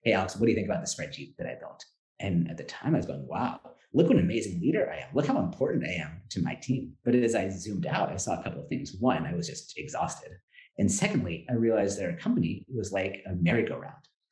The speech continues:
I had placed myself as the pole in the middle of the merry-go-round.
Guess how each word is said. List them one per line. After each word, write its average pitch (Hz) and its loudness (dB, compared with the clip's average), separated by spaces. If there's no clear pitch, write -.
I 123 6
had 151 10
placed 123 4
myself 95 -2
as 87 -6
the 92 -2
pole - 2
in 101 2
the 90 4
middle 87 4
of - -8
the 82 -6
merry-go-round. - -6